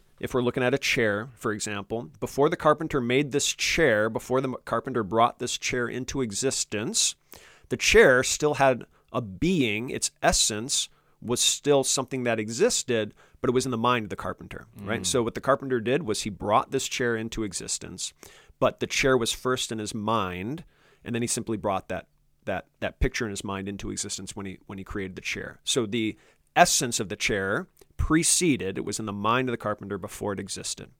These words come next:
Speaker 1: right? Augustine says, "Well, this is how we think of ourselves, right? If the Bible is true, then before the creation of this world, before,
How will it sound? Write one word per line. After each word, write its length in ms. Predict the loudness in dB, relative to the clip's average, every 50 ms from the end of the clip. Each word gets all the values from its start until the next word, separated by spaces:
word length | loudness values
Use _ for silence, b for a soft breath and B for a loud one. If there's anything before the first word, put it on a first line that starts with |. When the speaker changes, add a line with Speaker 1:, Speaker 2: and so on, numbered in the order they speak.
| _ _
Speaker 1:
right? 200 | 0 0 0 0 -2 _ B B B B B B B B B B B B B B B B B B B _ _ 0
Augustine 320 | 4 4 4 4 4 2
says, 260 | 2 2 2 2 2
"Well, 260 | 2 2 4 2 0 -4 _ -4
this 220 | 0 2 4 4
is 200 | 4 4 4 0 -4 -8 -14 _ _ _ _ _ _
how 180 | 2 6 6 8
we 140 | 8 8
think 200 | 6 6 4 4
of 80 | 4 6
ourselves, 640 | 6 6 4 4 2 2 0 -2 -4 -6 -8 -10 -10 _ _ _ -6
right? 160 | -4 -2 -2
If 120 | -2 -2
the 80 | -4 0
Bible 320 | 2 4 4 4 4 4
is 120 | 2 2 0
true, 600 | 0 0 4 8 10 10 10 10 6 0 -4 -10 -16 _ _ -8
then 420 | -2 0 2 2 2 2 0 -4 -8 _ _ _ -4
before 420 | -4 -4 -2 2 6 8 8 8
the 80 | 6 4
creation 420 | 0 2 2 4 4 2 2 0
of 100 | -2 -2
this 180 | -2 -2 -2 0
world, 400 | 0 2 2 2 0 -2 -4 -10 _ _ _ _ _ _ _ _ _ _ _ -8 -6 -2 -2
before, 600 | -2 -2 -2 0 4 8 10 10 10 10 8 6